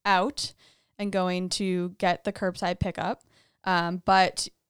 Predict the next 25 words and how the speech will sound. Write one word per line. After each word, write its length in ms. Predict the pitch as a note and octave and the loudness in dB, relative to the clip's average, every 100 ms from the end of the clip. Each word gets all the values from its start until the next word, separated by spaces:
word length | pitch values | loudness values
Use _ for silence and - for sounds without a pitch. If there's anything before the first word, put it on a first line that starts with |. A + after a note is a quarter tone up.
| _ _ - | _ _ -8
what 140 | G#3+ | -6
you 120 | G#3 G3+ | -4 -6
can 360 | - E4 A4+ | -2 -2 0
do 260 | G3+ F3 F3+ | -2 -2 -2
is 180 | F#3+ F#3+ | -4 -6
you 80 | |
can 220 | F#3+ G3 G3 | -8 -6 -6
shop 240 | G#3 G3+ | -4 -2
online. 560 | A3+ G#3 F3+ F3 F3+ G3+ _ _ _ - | -2 -2 -2 -2 -4 -8 _ _ _ 0
Uh, 180 | F#3+ F3+ | 2 2
so 120 | G#3 | 0
if 100 | G3 | 0
your 140 | G#3+ | 0
brewery 380 | G3+ G3+ G3 F#3+ | 0 0 0 0
is 100 | F#3+ | -2
selling 520 | - F#3 F3+ F3+ E3+ - _ | 0 0 0 -2 -4 -8 _
any 400 | G3 F#3 F3+ F3 - G3+ | -6 -4 -4 -6 -8 -8
retail 500 | B3+ C4+ C#4+ B3+ B3 | -6 -2 0 2 2
items, 500 | A#3 A3+ A3+ A3 G#3+ | 2 0 0 -2 -2
so, 200 | F#3 E3 | -2 -2
like, 160 | - | -4
t-shirts, 560 | - B3+ - A3+ A3 - | -6 -8 -6 -6 -6 -6
hats, 600 | - A3 G#3+ - - - _ _ | -4 -2 0 -2 -6 -10 _ _
bottle 300 | F3 G#3+ G#3+ | -4 0 0
openers, 840 | G#3 G3+ G3+ G3+ G3 F#3+ F#3+ - | -2 -2 -4 -2 -4 -4 -4 -6